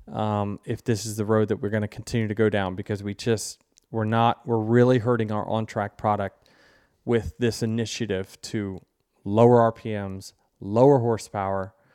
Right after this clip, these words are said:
Um, it's just not, it's not good, in my opinion. Um,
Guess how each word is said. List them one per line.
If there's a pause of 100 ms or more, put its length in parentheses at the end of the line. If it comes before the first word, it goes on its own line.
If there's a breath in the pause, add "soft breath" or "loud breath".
(640)
Um, (680)
it's
just
not, (100)
it's
not
good, (280)
in
my
opinion. (100)
Um,